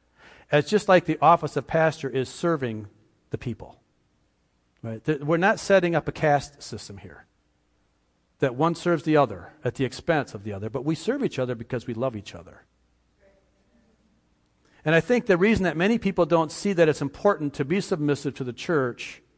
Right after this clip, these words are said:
is because they think that the church is man-made. It's a man's idea. It's a man-made institution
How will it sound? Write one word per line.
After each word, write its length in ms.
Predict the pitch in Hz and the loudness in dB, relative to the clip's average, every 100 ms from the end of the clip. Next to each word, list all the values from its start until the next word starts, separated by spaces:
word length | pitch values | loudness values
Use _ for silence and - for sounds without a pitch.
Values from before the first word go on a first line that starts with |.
| _ _ _ _ | _ _ _ _
is 120 | 143 - | -6 -4
because 400 | 160 196 165 - | 0 2 2 2
they 160 | 170 | 2
think 380 | - 202 214 - | 2 0 -2 2
that 280 | 165 143 - | 2 2 0
the 100 | 147 | -4
church 460 | - 196 180 - | -2 0 0 0
is 160 | 147 131 | -6 -4
man-made. 1120 | 139 151 165 170 165 135 139 127 104 98 92 - _ _ _ _ _ _ - | -2 -2 0 -2 -2 -2 -2 -2 -4 -8 -16 -20 _ _ _ _ _ _ -2
It's 180 | 147 | 0
a 40 | 165 | 0
man's 480 | 151 180 208 208 151 | 0 2 2 0 2
idea. 680 | 156 143 143 147 123 98 - _ _ - | 2 2 0 0 0 -4 -12 _ _ -10
It's 120 | 147 175 | -2 0
a 60 | |
man-made 720 | 156 180 214 214 190 185 180 | 0 2 2 2 2 2 4
institution 920 | 175 165 147 - 175 165 - 139 127 | 2 -4 -8 -6 -2 0 -2 -6 -6